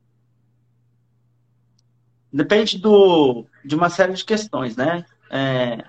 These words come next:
o nível de apetite que essa pessoa tem ou de ambição por uma nova carreira e também, é, o quanto ela está ou não preparada pra isso. Então, eu coloco essas duas variáveis. Tem gente que se prepara financeiramente, emocionalmente,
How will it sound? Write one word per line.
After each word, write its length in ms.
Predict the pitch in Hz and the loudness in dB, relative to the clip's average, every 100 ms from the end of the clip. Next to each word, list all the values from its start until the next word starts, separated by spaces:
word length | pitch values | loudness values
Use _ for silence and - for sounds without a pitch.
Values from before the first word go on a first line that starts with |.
| - _ - | -20 _ -4
o 60 | |
nível 280 | 151 175 185 | 0 2 2
de 120 | 165 | 2
apetite 1080 | 156 156 147 - - 190 226 - 208 190 170 _ | 2 2 0 0 -2 -2 -2 -4 -2 -4 -6 _
que 80 | 147 | -8
essa 160 | 139 | -6
pessoa 300 | 143 131 139 | -6 -2 -2
tem 360 | 123 156 170 147 | 2 2 4 2
ou 80 | 131 | 2
de 100 | 131 | -2
ambição 440 | 131 127 - 160 | -2 -4 -4 -4
por 120 | 156 | -2
uma 140 | 143 139 | 0 2
nova 200 | 131 131 | 2 0
carreira 560 | 135 123 135 190 220 - _ _ _ _ _ _ _ _ _ _ _ _ _ _ _ - | -2 -2 0 0 -2 -4 _ _ _ _ _ _ _ _ _ _ _ _ _ _ _ -6
e 140 | 160 | -4
também, 800 | 170 196 196 185 165 180 208 233 _ - | 0 2 4 2 0 0 -2 -6 _ -2
é, 300 | 160 151 - | 2 2 0
o 120 | 156 - - | -10 -14 -4
quanto 300 | 202 226 202 | -2 2 2
ela 160 | 175 | 2
está 380 | 175 - - 185 | 0 -4 0 2
ou 80 | 196 | 2
não 160 | 180 190 | 0 -4
preparada 460 | 185 175 165 165 | -2 2 2 2
pra 180 | - 196 | 2 2
isso. 280 | 151 113 - _ _ _ _ | 0 -4 -18 _ _ _ _
Então, 320 | - - 160 156 | -16 -8 -4 -2
eu 160 | 147 | -2
coloco 280 | 147 160 165 | 2 2 2
essas 240 | 170 170 | -4 -4
duas 200 | 151 175 | -2 -2
variáveis. 640 | 165 170 151 104 - - _ _ _ _ _ - | 2 2 2 -2 -6 -20 _ _ _ _ _ 0
Tem 140 | 196 | 2
gente 180 | 185 196 | 4 0
que 100 | 233 | -2
se 120 | 220 | -4
prepara 580 | 214 254 220 170 170 151 | 2 2 4 2 4 0
financeiramente, 880 | 151 139 139 147 147 151 131 131 - | -2 -8 -8 -8 -6 -6 -8 -10 -12
emocionalmente, 1000 | 123 123 - 127 143 120 120 120 - - | -10 -10 -8 -4 -4 -4 -6 -8 -12 -18